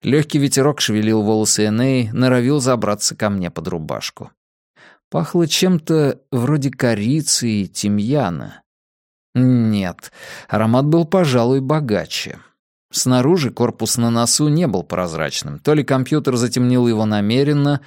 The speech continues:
то ли так и было задумано. Если бы звездолёт не пропахал в песке глубокую борозду, мы вряд ли бы сумели слезть.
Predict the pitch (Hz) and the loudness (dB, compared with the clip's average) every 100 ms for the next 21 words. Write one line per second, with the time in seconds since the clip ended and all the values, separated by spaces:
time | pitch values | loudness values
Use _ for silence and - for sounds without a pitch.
0 | - - - 156 202 196 190 - 110 123 | -12 -20 -4 0 2 2 0 0 0 0
1 | 147 117 104 110 113 98 82 65 50 - | -2 0 0 0 -2 -2 -6 -8 -12 -14
2 | - _ _ _ - 107 131 131 127 127 | -20 _ _ _ -4 2 2 2 2 2
3 | 117 131 110 127 127 123 - 113 120 110 | 2 0 2 2 2 0 0 -4 -2 -4
4 | - 113 - 107 - 117 - - 107 107 | -4 -2 0 -2 -2 -4 -2 -2 -2 0
5 | 107 123 - 98 90 123 165 95 76 60 | 0 -2 -2 -4 -2 0 0 -2 -6 -12
6 | - _ _ _ - 196 170 135 139 160 | -12 _ _ _ -4 0 2 2 2 0
7 | 143 120 101 - 117 107 92 - 98 80 | 2 2 2 0 0 0 -2 -2 -2 -4
8 | - - | -6 -10